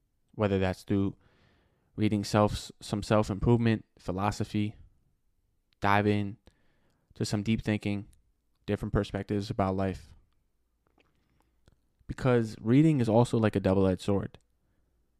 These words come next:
Because doing this will, in return, help you with social situations. You're gaining knowledge, you're gaining value.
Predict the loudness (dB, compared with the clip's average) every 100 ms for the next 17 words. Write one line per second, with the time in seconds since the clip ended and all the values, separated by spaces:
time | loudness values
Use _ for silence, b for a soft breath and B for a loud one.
0 | -20 -4 0 2 2 2 2 -2 -2 -4
1 | -4 -8 _ _ _ _ -4 -2 -2 -4
2 | -4 -4 -6 -16 -20 _ _ _ -10 -4
3 | -2 -2 -4 -2 -2 -2 -8 -10 -10 -10
4 | -12 -16 -20 -20 _ _ _ _ _ _
5 | _ _ _ _ _ _ _ _ _ _
6 | _ -6 -2 0 0 -2 -2 -4 -4 -6
7 | -6 -6 -6 -6 -4 -6 -6 -16